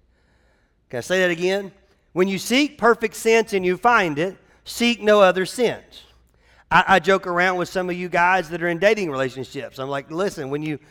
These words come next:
when you find the perfect match, then quit looking.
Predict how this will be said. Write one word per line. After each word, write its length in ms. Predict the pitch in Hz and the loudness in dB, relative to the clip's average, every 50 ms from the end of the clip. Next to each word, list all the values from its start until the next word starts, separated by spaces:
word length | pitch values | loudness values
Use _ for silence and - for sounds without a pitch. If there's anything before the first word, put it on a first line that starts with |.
| _ _ _ _ - | _ _ _ _ -6
when 120 | 156 165 | -4 -2
you 100 | 165 156 | -2 -2
find 320 | - - 180 196 220 214 | 0 2 2 2 2 0
the 60 | 180 147 | -2 -8
perfect 680 | - _ - 185 196 185 190 - 170 151 _ - 143 | -8 _ 0 2 2 2 0 -4 -8 -8 _ -14 -12
match, 600 | 139 147 185 214 202 170 160 165 - - - - _ _ _ _ _ _ _ _ _ _ _ _ _ _ _ _ _ 135 | -4 2 4 4 4 4 2 0 -4 -10 -18 -20 _ _ _ _ _ _ _ _ _ _ _ _ _ _ _ _ _ -12
then 200 | 131 151 151 143 | -6 -6 -6 -2
quit 160 | - 190 208 | 0 0 2
looking. 400 | 196 208 240 254 - 208 233 208 | 4 4 4 4 2 -2 -10 -10